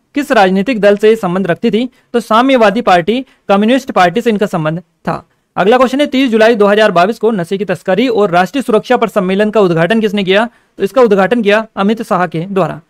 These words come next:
जो कि भारत के गृह मंत्री हैं। नेक्स्ट क्वेश्चन है, मध्य प्रदेश के निम्नलिखित जिलों में से कौन सा नर्मदापुरम संभाग में आता है? गाइस, एक आपको एक चीज याद रखनी है, नर्मदापुरम संभाग में basically तीन ही जिले आते हैं आपके। कौन कौन सा? एक तो आपका होशंगाबाद जिला है जिसका नाम बदलकर नर्मदापुरम कर दिया गया है,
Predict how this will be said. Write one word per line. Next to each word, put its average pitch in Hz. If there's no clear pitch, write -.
जो 202
कि 269
भारत 208
के 226
गृह 180
मंत्री 170
हैं। 151
नेक्स्ट 247
क्वेश्चन 247
है, 277
मध्य 240
प्रदेश 240
के 254
निम्नलिखित 220
जिलों 196
में 208
से 233
कौन 175
सा 208
नर्मदापुरम 208
संभाग 180
में 202
आता 175
है? 233
गाइस, 254
एक 226
आपको 226
एक 233
चीज 254
याद 214
रखनी 196
है, 262
नर्मदापुरम 214
संभाग 196
में 208
basically 190
तीन 233
ही 226
जिले 190
आते 180
हैं 208
आपके। 208
कौन 214
कौन 208
सा? 240
एक 220
तो 254
आपका 220
होशंगाबाद 214
जिला 202
है 233
जिसका 208
नाम 185
बदलकर 180
नर्मदापुरम 190
कर 185
दिया 180
गया 170
है, 247